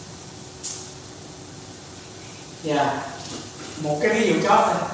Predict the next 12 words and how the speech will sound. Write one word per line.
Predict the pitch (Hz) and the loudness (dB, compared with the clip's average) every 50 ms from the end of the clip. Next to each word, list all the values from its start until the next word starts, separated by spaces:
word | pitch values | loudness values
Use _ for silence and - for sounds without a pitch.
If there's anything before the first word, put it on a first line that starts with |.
| - - - - - - - - - | -6 -8 -8 -10 -10 -12 -12 -8 -4
Duy | 185 190 190 185 | -2 0 2 4
nhắc | 185 202 - 190 175 | 4 6 6 6 4
lại | 156 - - - - - | 4 4 4 6 4 4
á, | - - | 4 4
là | 165 - - - - - - - - - - - - - - - - - - - | 4 6 8 8 6 6 4 0 -2 -4 -6 -8 -10 -10 -10 -10 -10 -10 -4 0
tất | - 233 240 - | 0 2 2 4
cả | - - - - - - - - 180 - | 4 4 4 4 2 2 2 2 2 2
chúng | 202 214 - | 0 0 4
ta | - | 6
ở | - - 175 175 | 6 6 6 6
đây | 180 175 175 170 | 6 6 6 4
á, | 175 | 4